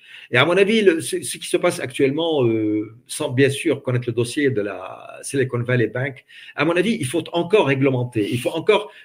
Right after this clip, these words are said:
euh, euh, faire de, ce qu'on appelle un, un counterbalance, faire le contrepoids en, en institution pour encore surveiller. Parce que, euh, il, il semble que la dérive soit encore possible, si ce n'est encore facile.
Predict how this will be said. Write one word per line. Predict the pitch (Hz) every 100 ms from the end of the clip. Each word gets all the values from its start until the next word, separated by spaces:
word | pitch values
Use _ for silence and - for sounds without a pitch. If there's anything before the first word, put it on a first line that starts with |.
| -
euh, | 139 - -
euh, | 151 151 139
faire | 151 175
de, | 139 135
ce | -
qu'on | 147
appelle | 143 180 135
un, | 139 143 139
un |
counterbalance, | 131 165 143 131 110 98 -
faire | - 165
le | 147 131
contrepoids | 202 202 - 156 151 127 - _ _ _ _
en, | 123 120 107
en | 127
institution | 160 165 160 135 131 - 117 - _ _ _ -
pour | 131 151
encore | 131 196 -
surveiller. | - 151 110 123 104 82 - _ _ _
Parce | 123 113 -
que, | 139
euh, | 135 135 131 -
il, | 151 160 160 156
il | 127
semble | - 170 196 160
que | 131 143
la | 135
dérive | 135 135 156 160
soit | - 135 131
encore | 127 123 139 -
possible, | 127 127 160 156
si | 127
ce | -
n'est | 135
encore | 127 120 131
facile. | - 113 - 95 -